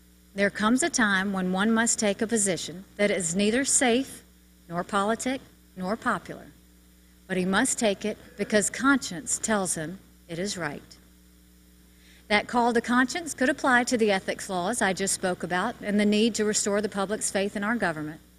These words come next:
But to me, it had a different meaning. It struck a different chord. What weighs on me is the education of South Carolina's children. The time has come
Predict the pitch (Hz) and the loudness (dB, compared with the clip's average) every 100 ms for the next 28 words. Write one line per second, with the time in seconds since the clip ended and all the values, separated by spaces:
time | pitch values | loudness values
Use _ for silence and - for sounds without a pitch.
0 | _ _ _ _ _ _ 196 - 214 208 | _ _ _ _ _ _ -6 0 0 2
1 | 214 277 - - - - - 196 220 226 | 2 0 -4 -16 -20 -20 -8 0 0 2
2 | 240 285 185 156 147 - 117 - _ _ | 0 0 0 0 -4 -8 -16 -20 _ _
3 | _ - 185 - 185 208 185 180 202 - | _ -4 -2 0 0 -2 -4 -4 -6 -8
4 | 170 131 - - - _ _ _ _ _ | -12 -14 -18 -20 -20 _ _ _ _ _
5 | _ - 202 196 208 254 285 277 240 180 | _ -2 0 2 4 4 4 6 4 2
6 | 156 185 - - - 208 202 196 190 202 | -4 -8 -16 -16 -6 -2 2 2 2 0
7 | 226 208 - 170 180 185 175 185 170 - | 0 0 -2 -6 -10 -6 -2 0 0 -4
8 | 180 170 165 180 - 165 143 - - - | -6 -6 -6 -6 -6 -6 -8 -14 -20 -20
9 | - _ _ _ _ _ 190 - 208 202 | -20 _ _ _ _ _ -8 0 2 4
10 | 220 214 233 233 - 226 175 170 | 4 2 2 2 2 0 0 -4